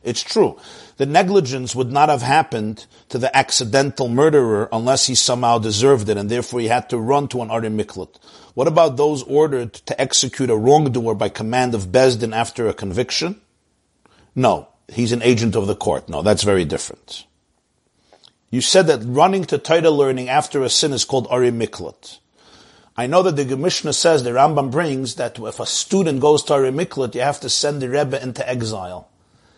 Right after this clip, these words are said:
Talmid Shegala Maglin Rabbi Imai.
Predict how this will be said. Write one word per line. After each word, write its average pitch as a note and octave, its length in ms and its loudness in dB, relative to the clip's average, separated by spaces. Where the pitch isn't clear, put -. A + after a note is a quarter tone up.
Talmid G3 460 4
Shegala E3 580 4
Maglin D3+ 640 2
Rabbi C#3 400 2
Imai. A2+ 380 -4